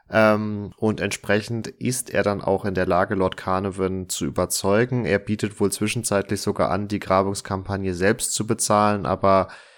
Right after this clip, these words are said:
der Adlige lenkt nochmal ein und übernimmt auch hier die Saison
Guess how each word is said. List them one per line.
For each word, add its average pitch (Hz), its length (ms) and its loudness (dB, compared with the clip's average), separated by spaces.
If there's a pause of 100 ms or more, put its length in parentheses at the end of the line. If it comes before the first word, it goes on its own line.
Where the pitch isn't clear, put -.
(320)
der - 140 -4
Adlige 95 680 2
lenkt 92 320 -6
nochmal 92 320 -6
ein 98 320 0
und 90 140 -6
übernimmt 92 500 -4
auch 95 220 -2
hier 107 360 -2
die 95 440 -2
Saison 98 720 -2